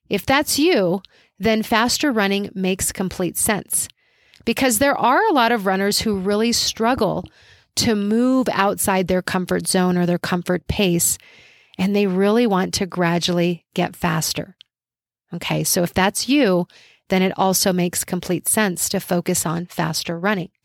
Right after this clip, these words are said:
So let me ask you, do any of these scenarios or these descriptions that I just shared with you match up with what you're wanting to do with your running and whether or not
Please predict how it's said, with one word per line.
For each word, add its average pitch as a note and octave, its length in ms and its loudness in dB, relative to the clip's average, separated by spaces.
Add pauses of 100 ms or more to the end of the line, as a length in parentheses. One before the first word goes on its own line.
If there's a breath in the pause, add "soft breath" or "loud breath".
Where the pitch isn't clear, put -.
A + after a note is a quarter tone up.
(1120)
So F#3 340 -2 (300)
let G#3 180 0
me D4+ 120 2
ask E4+ 380 0
you, F#3 160 -10 (920)
do A3 220 0
any C#4 380 0
of D#4+ 100 0
these C4 220 0
scenarios G#3+ 840 0
or F#3 80 0
these F3+ 220 -2
descriptions - 680 -2
that F#3 80 0
I F3+ 100 0
just G3+ 240 -2
shared F#3 380 0
with E3+ 240 -4
you F3+ 120 0
match F#3 520 0
up C4 320 0 (760 soft breath)
with - 220 0
what G#3+ 180 0
you're A3 260 2
wanting G3 400 0
to G#3 140 -2
do F#3 220 2
with F3+ 200 0
your F#3 120 0
running E3+ 420 -2 (1600 soft breath)
and F#3 520 0 (260)
whether G3+ 340 2
or G3 80 2
not F3+ 460 0